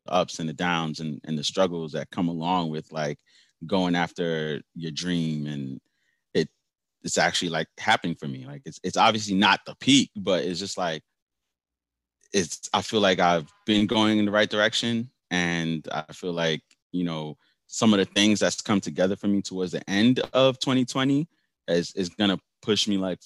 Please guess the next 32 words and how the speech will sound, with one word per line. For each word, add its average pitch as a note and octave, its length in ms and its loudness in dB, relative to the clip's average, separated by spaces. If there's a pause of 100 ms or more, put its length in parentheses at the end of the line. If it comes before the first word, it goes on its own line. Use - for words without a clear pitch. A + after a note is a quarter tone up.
(360)
you G2+ 120 -4
know, F2+ 160 -4
to F2+ 220 -4 (280)
grow G2+ 240 0
even F2 200 -2
more F#2 360 0
in D#2 140 -6
twenty E2 240 -6
twenty-one, D#2 520 -6
as D2 120 -12
far E2+ 240 0
as, D2+ 120 -8
like, C#2+ 260 -8 (440)
like G2 120 0
I G#2 60 6
mentioned G#2 320 2
before, F2+ 600 -8
just E2+ 380 -12 (500)
that G#2+ 260 4
work A#2 240 2
ethic, A#2 520 4
that F2+ 300 2 (160)
willingness G#2 520 -2
to G2+ 100 -8
do G2+ 180 -10
anything, G2+ 540 -4
that F2 180 -6
willingness G2 300 -8
to E2+ 100 -10
help F2+ 340 -4 (140)
out F#2 300 0
with, D#2+ 200 -18